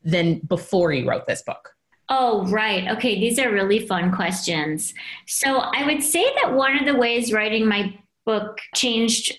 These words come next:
Speaker 2: me and changed my marriage was that interviewing the women, like some of whom we've already talked about, and a lot of other really interesting women that readers un-, of Untrue will get to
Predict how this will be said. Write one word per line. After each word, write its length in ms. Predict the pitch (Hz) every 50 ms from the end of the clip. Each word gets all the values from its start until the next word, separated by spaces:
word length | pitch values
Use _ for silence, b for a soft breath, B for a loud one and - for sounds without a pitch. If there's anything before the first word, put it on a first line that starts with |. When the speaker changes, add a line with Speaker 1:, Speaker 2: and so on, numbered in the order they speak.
| _ _
Speaker 2:
me 420 | 220 220 220 214 214 208 208 196 -
and 220 | - 196 196 196 196
changed 360 | - 240 208 202 208 208 208 214
my 120 | 202 202
marriage 600 | 196 196 202 202 202 196 190 185 180 180 - - B B B B B B B B
was 280 | - 233 233 233 220 214
that 280 | 247 220 214 - - -
interviewing 840 | 269 294 285 320 339 262 262 254 247 240 240 233 233 220 202 208 - - _ 208
the 160 | 208 240 226
women, 300 | 226 220 214 220 214 208
like 180 | 196 190 190
some 240 | - - 233 214 214
of 80 | 220 214
whom 200 | - 262 220 208
we've 240 | 208 202 196 190 190
already 360 | - 165 196 196 190 185 185 190
talked 400 | 185 208 196 185 190 185 185 196
about, 560 | 190 185 170 165 160 160 160 165 165 165 - B B B B B B B B -
and 360 | - 226 220 214 208 202 214 - -
a 100 | 247 285
lot 240 | 285 277 269 269 277
of 80 | 262
other 240 | 233 233 226 233 220
really 260 | 214 220 214 208 202
interesting 640 | 202 208 208 214 208 - - 208 190 190 190 185 185
women 360 | 185 208 202 196 190 190 185 185
that 120 | 185 180
readers 400 | 185 185 185 185 190 185 180 185
un-, 240 | 190 185 185 185 185 -
of 120 | 202 196 190
Untrue 400 | 196 185 185 185 - 214 190 185
will 100 | 185 180
get 220 | 175 190 170 - -
to 320 | - - 208 175 170 165